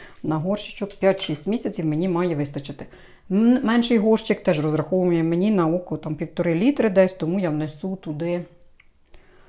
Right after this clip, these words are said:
е, п'ять і два з половиною, ну, сім, сім з половиною. Все-таки я більше прихильниця дати трішки менше, ніж трішки більше. Е, насправді, щоб не переборщити, бо передозування з добривом теж недобре, воно може якийсь, е,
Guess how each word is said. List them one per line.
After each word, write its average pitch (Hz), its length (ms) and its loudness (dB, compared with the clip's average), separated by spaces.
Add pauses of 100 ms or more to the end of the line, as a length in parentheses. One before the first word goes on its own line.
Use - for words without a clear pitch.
(640)
е, 156 280 -10
п'ять 156 520 -8
і 143 400 -4
два 151 120 -8
з 147 60 -14
половиною, 208 300 -2
ну, - 60 -8
сім, 214 380 0
сім 208 180 0
з - 40 -8
половиною. 151 520 0
Все-таки 175 360 -4
я 202 120 4
більше 208 300 2
прихильниця 190 720 0
дати 170 340 0
трішки 208 320 4
менше, 240 280 8
ніж 208 140 2
трішки 190 320 -2
більше. 233 420 -2 (720)
Е, 180 80 -4
насправді, 190 380 -2
щоб 196 160 -2
не 196 60 0
переборщити, 180 720 0
бо 156 220 -2
передозування 160 1040 0
з 143 40 -2
добривом 156 320 0
теж 247 220 -4
недобре, 180 420 4
воно 156 200 0
може 147 380 0 (260)
якийсь, - 460 -2
е, 147 100 0